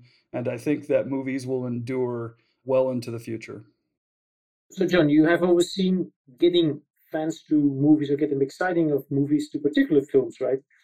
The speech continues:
Speaker 2: In your opinion, what does it take to prepare for a release?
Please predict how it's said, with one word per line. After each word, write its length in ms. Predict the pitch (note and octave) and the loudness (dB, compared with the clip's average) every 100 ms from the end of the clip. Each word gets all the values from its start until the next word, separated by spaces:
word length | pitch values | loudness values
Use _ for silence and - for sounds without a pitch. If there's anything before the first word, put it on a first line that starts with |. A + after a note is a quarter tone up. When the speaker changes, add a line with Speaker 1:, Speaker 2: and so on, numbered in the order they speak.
| _ _ _ - | _ _ _ 0
Speaker 2:
In 100 | F3 | 2
your 160 | A#3 | 4
opinion, 420 | G#3 F#3 D3+ A#2+ - _ _ | 2 2 2 0 -8 _ _
what 200 | C3 G3+ | -6 -6
does 100 | G#3 | -4
it 120 | G3+ | -2
take 200 | - E3 E3 | 2 0 0
to 80 | |
prepare 400 | D3+ C#3+ C3+ C#3+ | 0 0 6 4
for 200 | D3 C#3+ | 6 2
a 60 | B2+ | 2
release? 540 | A#2 A#2 B2+ A2+ - | 0 -6 -8 -10 -20